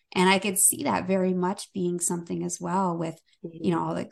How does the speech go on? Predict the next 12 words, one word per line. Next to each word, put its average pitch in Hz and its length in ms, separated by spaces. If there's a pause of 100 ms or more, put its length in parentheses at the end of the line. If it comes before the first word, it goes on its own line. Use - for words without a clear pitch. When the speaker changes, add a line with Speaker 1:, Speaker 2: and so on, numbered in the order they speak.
(160)
Speaker 1:
the 185 80
ways 185 260
we - 80
communicate, 240 640
the 190 100
ways 165 260
we 165 120
receive 214 340
information, 196 640
just, - 260
just - 280 (120)
everything. 180 840